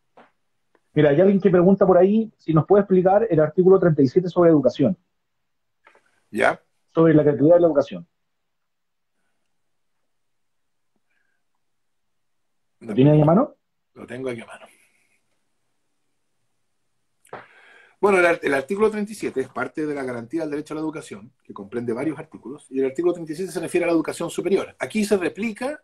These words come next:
Speaker 2: el mismo modelo que respecto de la educación en general se ha, eh, introducido, eh, antes, en el artículo, ah,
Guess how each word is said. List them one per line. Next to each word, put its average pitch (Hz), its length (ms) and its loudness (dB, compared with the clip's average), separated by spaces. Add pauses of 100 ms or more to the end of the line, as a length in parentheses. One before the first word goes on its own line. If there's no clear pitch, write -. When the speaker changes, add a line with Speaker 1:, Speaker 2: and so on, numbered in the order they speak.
Speaker 2:
el 135 160 -10
mismo 240 540 -6
modelo 226 520 -4
que 180 260 -10
respecto - 520 -8
de 190 80 -4
la 175 60 -10
educación 165 400 -10
en 190 60 -16
general 170 380 -14
se 185 240 -10
ha, 202 160 -10 (100)
eh, 151 460 -14 (120)
introducido, 151 760 -6 (800)
eh, 123 540 -6
antes, 127 580 -10
en 120 100 -12
el 117 120 -8
artículo, 135 580 -4 (360)
ah, 110 440 -10